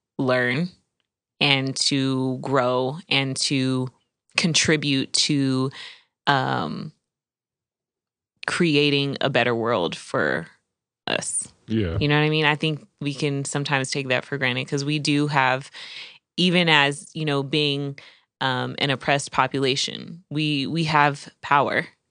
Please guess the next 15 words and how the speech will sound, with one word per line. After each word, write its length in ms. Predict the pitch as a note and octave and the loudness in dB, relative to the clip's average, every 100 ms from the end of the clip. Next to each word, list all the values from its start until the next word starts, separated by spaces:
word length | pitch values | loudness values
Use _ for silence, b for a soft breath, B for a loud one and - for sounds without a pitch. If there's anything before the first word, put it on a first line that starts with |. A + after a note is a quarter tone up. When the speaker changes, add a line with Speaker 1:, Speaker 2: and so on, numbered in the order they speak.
| _ D#3+ | _ -4
Speaker 1:
You 80 | |
know, 100 | C#3+ | -2
there's 200 | C3+ C3+ | 0 -2
power 320 | - D3+ D3+ D3 | 0 2 4 2
in 80 | |
our 100 | C3+ C3 | 0 -4
voices. 460 | B2+ C3+ - B2+ | -6 -6 -8 -6
There's 220 | C3 C3 | -4 -4
power 420 | - - C#3 C3+ C3+ | -4 0 2 2 0
in 180 | C3+ C3 B B B | -2 -8 B B B
our 200 | D3 C#3 | 0 2
minds. 640 | C#3 C#3+ C#3 - - - | 0 0 0 -4 -8 -8
There's 220 | C3 C3 - | -4 -4 -2
power 420 | - C#3+ C#3 C3+ | 2 4 4 2
in 280 | C3+ C3+ | -2 -6